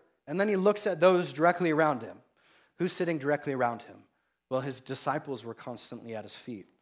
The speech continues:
And so he's looking at his disciples, those who have taken that step in past the crowd, and now they're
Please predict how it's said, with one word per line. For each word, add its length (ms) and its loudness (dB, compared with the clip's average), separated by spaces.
And 100 -12
so 120 -2
he's 160 -6
looking 340 -2
at 140 -4
his 240 -6
disciples, 640 -6
those 260 -6
who 80 -8
have 180 -2
taken 320 -2
that 180 -4
step 480 -2
in 340 -2
past 500 -4
the 80 -4
crowd, 400 0
and 80 -6
now 140 0
they're 220 -4